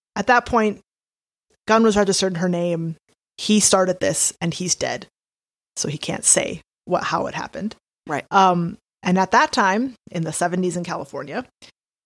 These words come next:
Speaker 1: the law there stated that anyone involved in the commission of a crime are principals in the crime,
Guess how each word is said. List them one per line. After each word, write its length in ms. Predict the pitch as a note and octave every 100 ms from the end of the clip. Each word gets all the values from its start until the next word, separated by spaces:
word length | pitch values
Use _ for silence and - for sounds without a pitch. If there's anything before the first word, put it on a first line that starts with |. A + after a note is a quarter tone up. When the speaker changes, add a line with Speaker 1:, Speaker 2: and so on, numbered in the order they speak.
| -
Speaker 1:
the 160 | G3 G#3
law 300 | B3 D4+ D4+
there 480 | F#3+ A2+ C#3 A3+
stated 320 | G#3 - F#3+ F#3
that 160 | F3+
anyone 400 | - A3 B3+ C4
involved 560 | B3+ G#3+ F#3 F3 F3 E3+
in 100 | D#3
the 80 | E3
commission 440 | - F3 G#3 A#3
of 80 | G#3+
a 60 | G#3
crime 520 | - E3 D#3+ D#3 D#3
are 220 | - C#3+ -
principals 840 | - F#3+ F#3 - - C#3 B2+ -
in 160 | - -
the 60 |
crime, 420 | - - - -